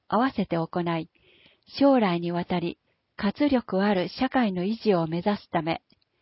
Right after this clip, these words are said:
東久留米版総合戦略として、政策目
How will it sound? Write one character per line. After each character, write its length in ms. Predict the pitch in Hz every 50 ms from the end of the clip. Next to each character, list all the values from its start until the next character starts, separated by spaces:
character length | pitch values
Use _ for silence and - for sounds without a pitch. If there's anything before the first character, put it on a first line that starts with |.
| _ _ _ _ _
東 420 | - 226 226 240 269 285 285 - - -
久 120 | - 269
留 120 | 262 262
米 160 | 247 247 233 214
版 240 | 214 220 214 - - - _ _
総 340 | - - - 254 277 277
合 180 | 262 269 269 269
戦 260 | - - 262 247 196
略 220 | - 175 175 - -
と 140 | - 175
し 140 | 175 - -
て、 240 | - 170 170 170 - _ _ _ _ _ _ _ _ _ _ _ -
政 300 | - 247 254 269 269 -
策 240 | - 254 - - 247
目 160 | 233 240 -